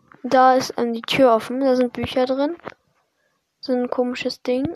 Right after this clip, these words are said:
und noch was. Dann ist da noch so ein Regal mit so einer, ähm, Kiste aus dem Star Park. Ähm, ja, und dann ist da noch ein Regal mit Büchern.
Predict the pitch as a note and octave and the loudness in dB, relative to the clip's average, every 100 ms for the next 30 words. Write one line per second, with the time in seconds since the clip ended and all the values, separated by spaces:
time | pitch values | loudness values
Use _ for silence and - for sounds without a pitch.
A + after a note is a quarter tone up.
0 | - B3 B3 C4 - - A#3 B3+ - D#4+ | -10 -12 -10 -12 -14 -8 -8 -6 -4 -6
1 | - - _ - _ _ _ _ - _ | -6 -16 _ -20 _ _ _ _ -20 _
2 | _ _ C4+ C4 C4+ - B3+ C4 B3 B3 | _ _ -4 -4 -6 -6 -6 -4 -4 -2
3 | A#3+ A#3 A#3 B3 C4 B3 B3+ A#3 A3+ A#3 | -4 -2 0 0 0 -4 -8 -10 -6 -4
4 | A#3 A#3 A#3 - - - _ _ _ _ | -2 -2 -4 -10 -14 -18 _ _ _ _
5 | _ _ A4+ A#3 A3+ A3+ - _ _ _ | _ _ -6 -4 -6 -8 -16 _ _ _
6 | _ _ _ _ _ _ _ _ _ _ | _ _ _ _ _ _ _ _ _ _
7 | _ _ _ - - - _ - - - | _ _ _ -20 -16 -16 _ -20 -20 -20
8 | - - - - - C#4+ - F#4 G4+ A4 | -14 -10 -8 -4 0 0 2 4 4 2
9 | - B3+ - A#3+ - - C4 C4+ - A3 | -4 -6 -4 -8 -4 2 2 2 0 -2
10 | A#3+ D4 - _ - - - _ _ - | -2 -2 -6 _ -16 -16 -16 _ _ -20
11 | - - - A#3 A3+ A3+ A3+ - - - | -20 -12 -4 0 0 -2 -8 -8 -8 -10
12 | - - - - _ _ _ _ _ _ | -12 -16 -20 -20 _ _ _ _ _ _
13 | _ _ _ - - D4 B3+ B3+ B3 B3 | _ _ _ -20 -14 -4 -2 0 0 0
14 | B3 B3 B3 A#3+ A3+ A3 A3+ A3+ A#3 - | 0 -2 -2 -4 -6 -4 -2 -2 -4 -6
15 | C4 B3+ - B3+ E4 | -8 -8 -10 -10 -10